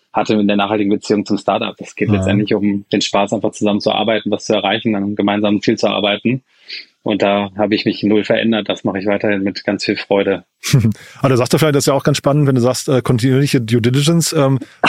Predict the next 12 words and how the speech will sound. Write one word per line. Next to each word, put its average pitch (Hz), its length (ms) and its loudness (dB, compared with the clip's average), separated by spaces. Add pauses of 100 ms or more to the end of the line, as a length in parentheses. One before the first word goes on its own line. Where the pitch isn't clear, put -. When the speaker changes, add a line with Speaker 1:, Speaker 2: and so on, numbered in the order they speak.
(140)
Speaker 2:
wie, 139 300 2
wie 131 140 4
schaust 135 360 0
du 160 120 4
anders 160 320 2
auf 156 140 0
ein 156 60 2
Unternehmen 147 500 2
oder 131 180 2
wie 127 100 0
würdest 135 280 2
du 143 100 2